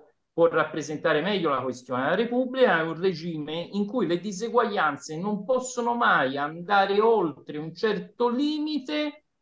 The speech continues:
che fa sì che i soggetti debbano essere dipendenti da altri soggetti.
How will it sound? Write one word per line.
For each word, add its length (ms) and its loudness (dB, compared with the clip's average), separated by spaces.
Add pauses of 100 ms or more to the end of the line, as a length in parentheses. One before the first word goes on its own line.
(260)
che 200 2
fa 260 2
sì 640 -2
che 80 0
i 100 0
soggetti 1200 2 (220)
debbano 400 4
essere 440 2
dipendenti 760 0
da 160 2
altri 240 -2
soggetti. 720 -12